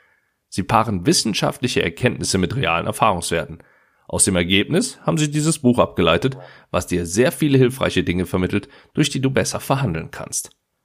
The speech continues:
Mit Andreas bespreche ich dieses Buch, was in vielen verschiedenen Sprachen auf der Welt existiert, allerdings nicht in Deutsch, heute bei mir im Podcast und dann schauen wir auch mal an der einen oder anderen Stelle ein bisschen tiefer rein.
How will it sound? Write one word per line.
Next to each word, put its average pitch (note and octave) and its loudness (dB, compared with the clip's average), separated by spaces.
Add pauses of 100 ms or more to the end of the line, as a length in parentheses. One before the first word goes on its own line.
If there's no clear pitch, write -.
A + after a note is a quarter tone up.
(680)
Mit - 0
Andreas G#2 2
bespreche C3+ 0
ich - -8
dieses A#2 0
Buch, A#2+ 2
was - -2 (280)
in F#2 -4
vielen D#3+ -2
verschiedenen C3+ 2
Sprachen F#2+ 2
auf F2 -2
der F2 2
Welt F2 4
existiert, G#2+ 0 (100)
allerdings E2+ -4
nicht - -4
in F#2 -2
Deutsch, F2 -2 (360)
heute A#2+ 2 (180)
bei G2+ 4
mir G2 4
im D#2+ -4
Podcast - -2
und G2+ 2
dann A2+ 4
schauen A2 2
wir G#2 2
auch F2+ 2
mal F#2+ 2
an F2+ 0
der D#2+ 0
einen A2+ 2
oder G2+ 0
anderen F#2 0
Stelle F2+ 4
ein F2 0
bisschen - -6
tiefer - -4
rein. D2+ -10